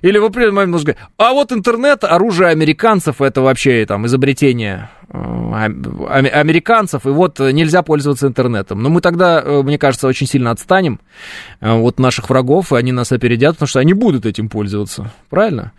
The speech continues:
Если, например, какой-нибудь Starlink мы где-нибудь в зоне проведения специальной операции, наши военные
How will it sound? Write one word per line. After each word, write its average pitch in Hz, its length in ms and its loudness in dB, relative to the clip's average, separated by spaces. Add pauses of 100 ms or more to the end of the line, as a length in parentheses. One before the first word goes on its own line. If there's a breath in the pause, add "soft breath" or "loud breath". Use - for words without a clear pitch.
(360 loud breath)
Если, 220 320 0
например, 220 440 2
какой-нибудь 185 560 0
Starlink 175 460 2
мы 131 120 -2
где-нибудь 135 440 0
в 123 60 -6
зоне 139 240 2
проведения 131 340 0
специальной 120 320 0
операции, 117 440 0
наши 127 280 -2
военные 110 580 0